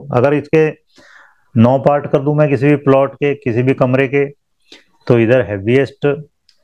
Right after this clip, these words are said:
hundred percent, ये heavy सेवेंटी फ़ाइव कर दिया हमने, ये medium हैवी फिफ्टी परसेंट कर दिया, ये light है ट्वेंटी फ़ाइव परसेंट और ये लाइटेस्ट।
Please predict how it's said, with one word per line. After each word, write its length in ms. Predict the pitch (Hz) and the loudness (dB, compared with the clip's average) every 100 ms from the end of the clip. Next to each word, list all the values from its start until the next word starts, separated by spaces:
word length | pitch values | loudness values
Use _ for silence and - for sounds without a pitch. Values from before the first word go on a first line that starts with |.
| _ | _
hundred 340 | - 104 117 120 | 0 2 2 0
percent, 500 | 120 131 131 127 - _ - | -4 -2 -2 -4 -14 _ -2
ये 140 | 110 98 | 0 2
heavy 540 | 104 101 131 139 135 _ _ _ _ - - - - - | 0 0 0 0 -6 _ _ _ _ -20 -20 -20 -20 -14
सेवेंटी 440 | - 110 110 110 123 | 0 0 2 0 0
फ़ाइव 240 | 123 127 | 0 0
कर 140 | 127 | -2
दिया 220 | 117 131 123 | 0 0 0
हमने, 300 | 120 123 123 127 _ _ | 0 -2 -4 -8 _ _
ये 120 | 107 | 0
medium 400 | 107 110 123 139 | 2 0 0 0
हैवी 300 | 127 113 127 120 | 0 -2 -4 -4
फिफ्टी 300 | 107 101 113 | -8 -4 -6
परसेंट 360 | 113 123 120 | -2 -2 0
कर 100 | 120 | -2
दिया, 220 | 107 117 113 | -2 0 0
ये 180 | 107 107 | 0 0
light 360 | 104 127 127 | 0 -2 -2
है 260 | 127 117 120 117 _ _ _ _ _ | -2 0 -4 -8 _ _ _ _ _
ट्वेंटी 240 | 117 110 120 | 0 0 0
फ़ाइव 280 | 127 120 | 0 0
परसेंट 440 | 113 104 123 127 127 - _ _ _ - | -4 -2 -2 -2 -10 -20 _ _ _ 0
और 160 | 117 113 | 2 4
ये 180 | 135 | 2
लाइटेस्ट। 760 | 139 104 101 - 101 - _ | 2 0 -2 -2 -2 -4 _